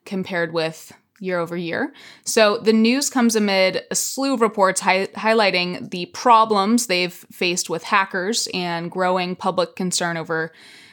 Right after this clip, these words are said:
the privacy issue. And we attended N R F earlier this month, and data, privacy are still, and even more so, on top of everyone's mind. In fact, they even had,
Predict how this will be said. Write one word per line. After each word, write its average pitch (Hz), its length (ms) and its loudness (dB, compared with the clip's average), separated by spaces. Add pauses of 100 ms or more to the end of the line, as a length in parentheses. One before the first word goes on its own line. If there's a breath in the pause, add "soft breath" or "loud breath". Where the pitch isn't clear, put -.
(100)
the 180 100 -6
privacy 156 460 -4
issue. 185 380 -6 (420 loud breath)
And 196 480 2
we 220 380 0
attended 254 500 4
N 220 160 0
R 214 80 4
F 202 140 2
earlier 214 340 2
this 196 240 -2
month, 208 540 2
and 185 520 0
data, 214 460 2
privacy 202 420 0
are 180 100 0
still, 196 720 0 (160)
and 202 160 -2
even 214 220 2
more 208 240 4
so, 196 260 2
on 175 120 0
top 185 240 0
of 185 160 -10
everyone's 185 480 -2
mind. 175 400 0 (280 loud breath)
In 185 120 -4
fact, 185 220 2
they 190 100 0
even 185 160 0
had, 175 380 -2